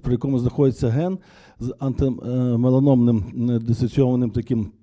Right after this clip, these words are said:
фактором, який є надзвичайно агресивним, який супроводжується ураженням легень, ураженням м'язів, безумовно,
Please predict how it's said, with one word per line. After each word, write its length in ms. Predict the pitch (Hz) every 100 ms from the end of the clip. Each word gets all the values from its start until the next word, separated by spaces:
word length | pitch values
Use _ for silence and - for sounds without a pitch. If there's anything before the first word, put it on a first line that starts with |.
| _ _ _ _ _ _
фактором, 560 | - 160 160 - 139 123
який 260 | 113 127
є 120 | 120
надзвичайно 760 | 110 131 120 117 123 117 117 104 - -
агресивним, 640 | 107 123 107 180 190 165
який 220 | 123 -
супроводжується 680 | 120 131 135 135 123 117 -
ураженням 520 | 120 127 117 117 117 104 - - - _
легень, 440 | 110 113 156 190 147
ураженням 460 | 117 117 110 110 107
м'язів, 440 | 117 160 170 175
безумовно, 640 | 151 147 156 160 156 151